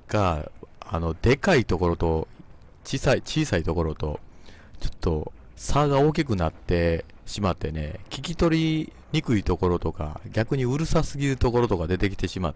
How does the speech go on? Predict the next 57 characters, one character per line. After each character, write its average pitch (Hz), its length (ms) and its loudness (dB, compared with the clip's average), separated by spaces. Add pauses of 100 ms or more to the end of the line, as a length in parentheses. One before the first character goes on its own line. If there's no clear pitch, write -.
(100)
た、 - 160 -10 (500)
あ 87 240 2
ー、 85 40 2
わ 90 100 2
け - 100 0
な 87 120 2
ん - 20 -6
で - 100 -2
す - 140 0
ね。 123 240 2 (480)
え 92 320 4
ー、 90 80 -4
今 165 240 -2
回 151 180 2
は 151 100 4
ほ 135 200 0
と 202 160 2
ん 175 100 0
ど 170 280 4 (580)
い 123 80 0
じ 117 100 2
く 104 100 0
っ - 20 -6
て 110 100 0
お 92 60 4
り 90 80 2
ま 82 100 0
せ 80 100 -2
ん。 71 80 -6 (760)
え 80 840 -2
ー、 - 120 -18
ま 165 80 2
た 127 100 2
コ 98 120 -2
メ 95 120 4
ン 82 60 -6
ト 80 320 0 (100)
く - 80 -10
だ 80 100 0
さ - 120 -6
い。 - 100 -10 (420)
ね。 131 140 0 (320)
徐 120 240 0
々 143 140 2
に 104 120 -2
ち - 100 -4
ょ - 20 2
っ - 100 -2
と 82 140 -2
ま 82 160 0
あ 78 40 -2
修 113 260 -2
正 101 200 2
し - 160 -4
な 92 100 0
が 87 120 0
ら、 82 220 0